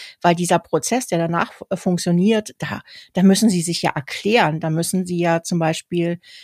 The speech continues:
dem, ihrem internen Auftraggeber erklären, was hatte denn die Person jetzt, äh, ne,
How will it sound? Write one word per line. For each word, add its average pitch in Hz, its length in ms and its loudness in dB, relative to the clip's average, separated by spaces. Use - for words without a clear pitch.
dem, 180 240 0
ihrem 190 360 4
internen 190 640 4
Auftraggeber 185 800 0
erklären, 180 800 -2
was 208 360 -6
hatte 202 220 0
denn 175 180 0
die 175 120 -4
Person 165 640 -2
jetzt, 165 500 -4
äh, 160 380 -2
ne, 165 360 -4